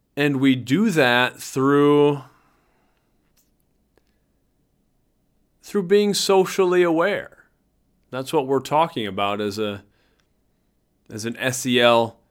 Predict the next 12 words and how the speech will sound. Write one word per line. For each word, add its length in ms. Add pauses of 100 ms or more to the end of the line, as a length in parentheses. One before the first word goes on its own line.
heading, 680 (1600)
is 520 (960)
recognizing 1400 (600)
verbal 680
and 140
nonverbal 840
cues, 440
communication 880
clues 400
from 180
other 300
people, 640